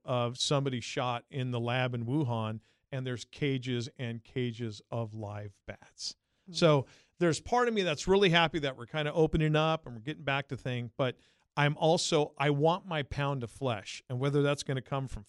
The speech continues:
Speaker 1: Fauci, it's gonna come from people in the W H O,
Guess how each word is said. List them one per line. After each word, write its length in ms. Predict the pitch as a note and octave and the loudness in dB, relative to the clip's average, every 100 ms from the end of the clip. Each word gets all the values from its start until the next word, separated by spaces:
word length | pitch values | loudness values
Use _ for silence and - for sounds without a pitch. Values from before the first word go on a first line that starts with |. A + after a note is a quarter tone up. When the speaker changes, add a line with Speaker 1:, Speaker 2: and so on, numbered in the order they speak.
| - | -4
Speaker 1:
Fauci, 500 | C#3+ G3 A#3 A#3 A#3+ _ _ _ _ - | -2 -2 -2 -4 -6 _ _ _ _ -10
it's 140 | A#2+ | -6
gonna 200 | D#3 C3+ | -2 -2
come 300 | - D3 C#3 | -2 0 0
from 320 | - B2+ A#2 A#2+ _ - | 0 -2 -4 -8 _ -2
people 600 | E3 D3 D3 C#3 C#3+ - _ _ _ - | 0 2 4 4 0 -6 _ _ _ -6
in 140 | D#3+ C#3 | -2 0
the 120 | B2 | 0
W 380 | G#2+ D3 D3+ C#3+ | 4 4 6 4
H 280 | C#3 B2+ - - | 2 -2 -2 4
O, 440 | F3 G3+ G3+ G#3 | 6 6 6 2